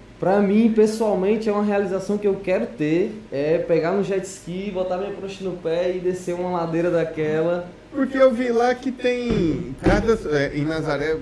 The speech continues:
Speaker 2: eu tava vendo o campeonato de surf, eu tava vendo a, sobre as regras, e, pa-, e se eu não me engano, cada surfista tem que ter seu próprio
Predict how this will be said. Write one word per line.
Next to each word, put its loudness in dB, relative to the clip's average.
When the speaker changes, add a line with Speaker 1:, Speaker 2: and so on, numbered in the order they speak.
Speaker 2:
eu -2
tava -2
vendo -4
o -10
campeonato -6
de -12
surf, -8
eu -6
tava -6
vendo -4
a, -8
sobre -4
as -4
regras, -2
e, -8
pa-, -6
e -6
se -16
eu -4
não -4
me -2
engano, -4
cada -2
surfista -8
tem -4
que -8
ter -2
seu -4
próprio -2